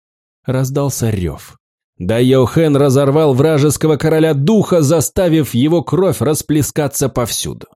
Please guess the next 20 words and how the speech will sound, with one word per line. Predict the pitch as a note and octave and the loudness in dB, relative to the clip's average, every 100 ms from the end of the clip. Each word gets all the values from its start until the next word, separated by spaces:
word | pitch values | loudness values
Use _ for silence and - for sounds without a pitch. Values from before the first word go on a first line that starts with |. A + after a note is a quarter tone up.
| _ _ _ - | _ _ _ -12
Сразу | - B3 F#3+ F3 | -6 -4 -2 -2
же | E3+ | -2
после | G3 F3 G3+ B3+ | -2 -4 -4 -4
этого | F3+ D3+ C3+ - - - | -2 -2 -4 -8 -12 -4
он | A3 F#3+ | -2 0
разрядил | G#3 D#3+ F#3 F#3 G#3 G3 | 2 2 2 2 2 2
ослепительный | - F#3+ G3+ G3+ F3+ F3+ F3+ | 2 0 0 0 2 2 2
метеоритный | F3+ - E3+ F#3+ E3+ F3+ | 2 0 0 0 0 0
поток | E3+ E3 F#3 C#3 | 0 0 0 2
Белого | E3 E3+ F3 | 2 2 2
Тигра | - A#3 E3 D#3+ | 0 0 0 0
в | - | -2
попытке | D#3+ - G#3+ - - | -4 -2 -4 -2 -2
уничтожить | F#3 F#3 F3+ - F#3 F#3 F#3+ | 0 0 -2 0 2 2 2
врагов, | A3+ A3 G#3+ - - - | 0 2 2 0 -6 -2
пытающихся | F3+ E3+ F#3 E3+ D3 - D#3 - F3 | 0 2 2 4 2 2 0 0 -2
скрытно | - G#3 G3 C3+ D3+ | 0 0 0 0 -2
атаковать | D3+ F3 G3 F3+ C#3+ - | -2 0 0 2 0 0
трио | F3 F3 D#3 | 0 2 2
Гунаянма. | C#3+ E3 E3+ F#3 A#2 C2+ B1 | 2 0 2 0 -2 -4 -16